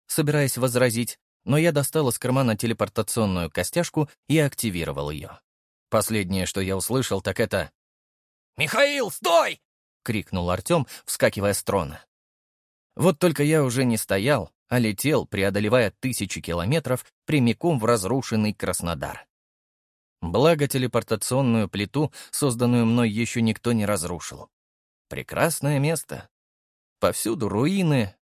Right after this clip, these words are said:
дымящиеся кратеры, земля изрыта траншеями. Тут до сих пор пахло кровью и гарью.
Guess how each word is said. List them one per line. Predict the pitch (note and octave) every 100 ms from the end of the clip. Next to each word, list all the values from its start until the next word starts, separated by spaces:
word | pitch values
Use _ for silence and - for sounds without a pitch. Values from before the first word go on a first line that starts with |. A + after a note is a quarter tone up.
| -
дымящиеся | G2+ A#2+ G#2+ F#2 - E2 - D#2
кратеры, | A2+ D#3+ C#3+ A2 F#2 - _ _ _
земля | F2 G2 F#2 F2+ D#3+ D3
изрыта | A#2+ C#3 C3 A#2
траншеями. | B2+ B2 A2 - A#2 G2+ F2+ D#2 _ _ _ _ -
Тут | E3+ D3+
до | D3+
сих | C#3 B2 -
пор | - E3 A#2+
пахло | B2+ C#3+ A#2+ A#2
кровью | - G#2+ C3 A2+ G#2+
и | - G#2
гарью. | G2 A#2 B2 F#2 C2